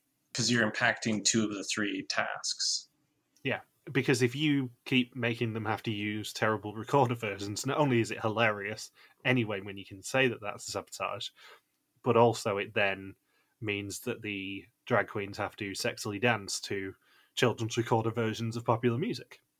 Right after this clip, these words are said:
Speaker 2: Like, I would have loved to hear the terrible recorder version of Toxic, for example.
Speaker 1: Yeah, you would have, you would have lost a lot of the, a lot of the beats.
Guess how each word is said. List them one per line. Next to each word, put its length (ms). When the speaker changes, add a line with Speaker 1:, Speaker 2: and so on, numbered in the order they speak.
Speaker 2:
Like, 200
I 140
would 180
have 140
loved 420
to 100
hear 380
the 60
terrible 420
recorder 340
version 320
of 100
Toxic, 420
for 100
example. 480
Speaker 1:
Yeah, 360
you 140
would 80
have, 80
you 180
would 120
have 100
lost 360
a 40
lot 200
of 120
the, 160
a 520
lot 160
of 60
the 80
beats. 720